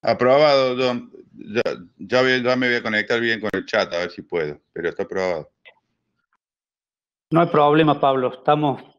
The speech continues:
Speaker 2: teniendo en cuenta que en el caso tuyo y el de Ceci, eh, están con dificultades, así que lo hacen con el uso del micrófono, no hay problema. Bien,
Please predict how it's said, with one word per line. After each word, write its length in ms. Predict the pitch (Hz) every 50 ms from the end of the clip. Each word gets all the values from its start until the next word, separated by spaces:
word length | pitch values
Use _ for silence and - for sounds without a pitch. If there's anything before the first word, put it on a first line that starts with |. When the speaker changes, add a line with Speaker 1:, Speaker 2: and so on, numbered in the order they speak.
| _ _ _ _
Speaker 2:
teniendo 320 | - 127 131 147 151 156 143
en 60 | 143
cuenta 280 | 147 151 151 156 151
que 380 | 147 139 135 143 143 147 147 135
en 340 | 127 127 123 123 123 123 - -
el 120 | 131 123
caso 260 | 117 147 131 - -
tuyo 320 | - - 165 165 156 175 165
y 120 | 151 143
el 100 | 127 113
de 100 | 110 110
Ceci, 480 | - - 151 151 147 - - 175 165 170 - - _ _
eh, 280 | - 123 117 113 113 113
están 180 | - - 139 135
con 100 | 143 131
dificultades, 540 | 123 - - 113 123 127 127 160 165 156
así 160 | 135 - - 143
que 100 | - 131
lo 120 | 120 120
hacen 400 | 120 - - 135 123 113 107 101
con 200 | - - 110 104
el 80 | 110 120
uso 160 | 117 - 135
del 80 | 117
micrófono, 440 | 107 104 104 120 120 110 - 110 98
no 80 | 101 104
hay 60 | 101
problema. 440 | - - 92 101 104 104 - - _ _ _ _ _ _ _ _ _ _ _ _ _ _ _ _ _ _ _ _ _ _ _ _ _ _ _ _ _ _ _ _ _ _ _ _ _ _ _ _ _ _ _ _ _ _ _ _ _ _ _ _ _ _ _ _ _ _ _ _ _ _ _ _ _ _ _ _ _ _ _ _ _ _ _ _ _ _ _ _ _ _ _ _ _ _ _ _ _ _ _ _
Bien, 340 | 127 120 113 110 107 107